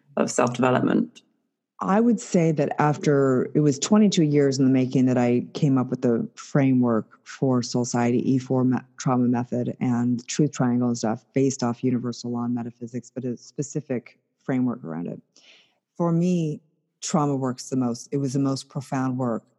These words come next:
Speaker 2: Meditation for sure. I mean, no question about it. But even more profound was the trauma work, because the incredible breakthroughs,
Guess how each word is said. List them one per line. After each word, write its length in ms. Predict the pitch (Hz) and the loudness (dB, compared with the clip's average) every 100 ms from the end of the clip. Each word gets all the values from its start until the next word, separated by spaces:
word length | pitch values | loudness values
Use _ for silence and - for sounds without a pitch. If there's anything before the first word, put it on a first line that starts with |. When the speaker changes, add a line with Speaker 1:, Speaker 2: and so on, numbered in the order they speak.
| - | -6
Speaker 2:
Meditation 640 | 151 202 190 - 160 123 | -2 0 0 -2 -2 -4
for 160 | 113 120 | -6 -8
sure. 520 | - 151 127 - - _ - | -6 -4 -2 -4 -10 _ -4
I 80 | |
mean, 220 | 131 127 123 | -2 0 0
no 100 | 127 | -2
question 380 | 131 120 - | -6 -6 -6
about 260 | 110 117 107 | -4 -4 -2
it. 220 | 98 - - - - - | -2 -4 -12 -20 -20 -14
But 360 | 143 151 131 107 _ - | -2 0 0 -4 _ -2
even 260 | 165 147 | 0 2
more 400 | 139 139 143 160 | 0 0 0 0
profound 720 | 147 - 127 127 120 120 123 120 | -2 -8 -10 -6 -6 -4 -6 -6
was 300 | - 135 127 | -6 -4 -4
the 80 | 131 | -6
trauma 400 | 120 120 117 117 | -6 -2 0 0
work, 320 | 110 113 - | 0 -4 -4
because 720 | 139 - - 180 151 135 127 - - - - | -6 -4 -2 0 2 0 -2 -10 -20 -20 -8
the 180 | 147 143 | -2 0
incredible 580 | 135 - 160 147 147 | -2 -2 -2 -2 -4
breakthroughs, 1000 | 131 127 127 131 - 185 202 226 214 - | -4 -2 0 -2 -2 0 2 0 -2 -8